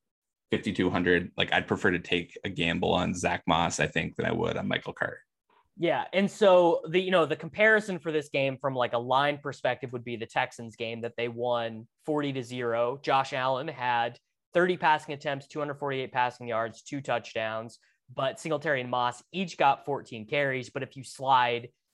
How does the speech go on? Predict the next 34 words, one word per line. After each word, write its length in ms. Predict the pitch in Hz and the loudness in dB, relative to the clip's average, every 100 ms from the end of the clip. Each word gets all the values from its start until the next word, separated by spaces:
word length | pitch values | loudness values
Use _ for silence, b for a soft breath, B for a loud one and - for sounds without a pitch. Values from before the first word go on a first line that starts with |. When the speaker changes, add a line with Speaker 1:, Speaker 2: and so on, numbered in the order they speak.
| - | -10
Speaker 2:
you 80 | |
know, 100 | 131 | -8
six 400 | 117 - 214 214 | -8 0 0 0
of 120 | 180 143 | -4 0
those 260 | 139 139 | -2 -2
from 180 | - 139 | -6 -10
Singletary 540 | - 139 123 123 113 | -8 -6 -6 -4 -6
to 60 | 107 | -4
Moss, 360 | 117 139 135 131 | 0 4 4 0
then 200 | 131 123 | -10 -10
he's, 280 | 113 120 113 | -8 -14 -8
like, 180 | 110 110 | -8 -8
okay, 500 | 113 131 120 117 117 _ _ - | -6 -2 -2 -2 -10 _ _ -12
you 80 | |
know, 100 | 117 | -10
close 400 | 107 - 131 123 - | -10 -6 -6 -6 -12
to 80 | |
the 100 | 123 | -10
hundred-yard 520 | 113 113 104 131 139 135 | -8 -8 -6 0 0 0
bonus, 340 | 131 131 120 | -4 -4 -8
probably, 760 | - 127 127 120 120 117 113 b b b - | -4 -2 -2 -4 -6 -6 -8 b b b -6
uh, 480 | 117 110 107 110 95 _ - | -4 -2 -4 -6 -8 _ -8
uh, 160 | 139 - 175 | -8 -4 0
well, 180 | 160 127 | 2 2
definitely 540 | 160 165 151 131 117 | 4 2 0 -6 -6
is, 120 | 110 | -8
is 220 | - 123 | -12 -12
the 80 | 113 | -10
goal 220 | 113 127 | -4 -2
line 220 | 117 113 110 | -2 -4 -4
back 280 | 110 135 | -4 -2
over 200 | - 185 | -4 -4
Singletary. 600 | 175 180 180 170 170 180 | -6 -6 -8 -4 -4 -4
So 400 | 196 - 117 113 | -6 -4 -2 -4